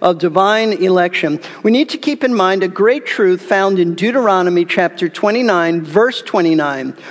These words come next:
which says, "The secret things belong to the Lord, and the things that are revealed belong to us and to our children forever."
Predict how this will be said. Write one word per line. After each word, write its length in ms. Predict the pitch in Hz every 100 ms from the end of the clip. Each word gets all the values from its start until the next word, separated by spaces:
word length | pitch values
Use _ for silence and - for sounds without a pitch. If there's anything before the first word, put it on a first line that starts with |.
| -
which 240 | 214 214
says, 420 | - 262 180 147
"The 140 | - 196
secret 560 | - 311 311 330 330
things 540 | 330 226 190 196 196 - - - - _ _ _ _ - - - -
belong 400 | 202 196 220 233
to 140 | -
the 120 | 202 202
Lord, 500 | 196 208 160 120 - - - -
and 200 | 214 185
the 80 |
things 460 | 180 - 262 294 285
that 100 | 247
are 220 | 220 208
revealed 600 | 196 180 165 214 208 202
belong 360 | 170 180 196 196
to 240 | 190 180
us 340 | 202 247 247 -
and 260 | 208 202 -
to 160 | 214
our 180 | 196 180
children 800 | 180 - 277 247 190 196 185 180 - - - - _ -
forever." 560 | 208 202 202 160 123